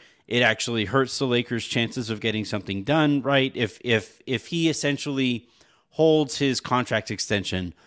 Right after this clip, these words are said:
over Rob Pelinka's head heading into the season,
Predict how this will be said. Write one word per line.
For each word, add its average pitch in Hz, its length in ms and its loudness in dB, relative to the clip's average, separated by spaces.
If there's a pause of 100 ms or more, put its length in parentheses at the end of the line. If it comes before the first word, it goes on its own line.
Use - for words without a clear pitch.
(200)
over 123 320 2
Rob 113 320 2
Pelinka's 110 460 -4
head 104 320 0 (400)
heading 127 280 4
into 113 240 0
the 101 100 -2
season, 131 580 0